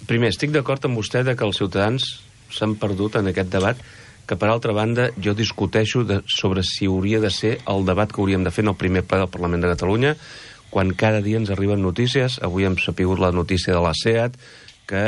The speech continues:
hi ha centenars de treballadors que van al carrer, que cada dia ens arriben notícies molt preocupants sobre la situació, eh, econòmica i social dels molts ciutadans de Catalunya, i potser haurien de demanar que els seus representants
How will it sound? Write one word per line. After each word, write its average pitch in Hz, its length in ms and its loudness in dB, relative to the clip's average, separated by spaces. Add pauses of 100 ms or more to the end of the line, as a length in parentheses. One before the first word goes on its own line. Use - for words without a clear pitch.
(140)
hi 95 160 -4
ha 92 60 0 (920)
centenars 92 460 2
de - 20 0
treballadors 90 480 2
que 98 80 0
van 92 220 0 (340)
al 90 240 -2
carrer, 101 400 2
que 95 80 -4
cada 92 220 0
dia 95 100 0
ens 95 80 -2
arriben 92 320 0
notícies 90 320 0
molt 92 160 2
preocupants 92 400 0
sobre 101 140 2
la 90 80 0
situació, 90 400 0 (560)
eh, 92 160 2
econòmica 92 420 0
i 92 80 0
social 92 320 2
dels 95 80 2
molts 90 240 -2
ciutadans 90 280 0
de 90 100 2
Catalunya, 101 320 2 (100)
i 107 80 0
potser 110 380 0 (500)
haurien 98 320 2
de 104 140 0
demanar 101 260 2
que 98 80 -2
els 85 160 -2
seus 95 200 0
representants 92 760 0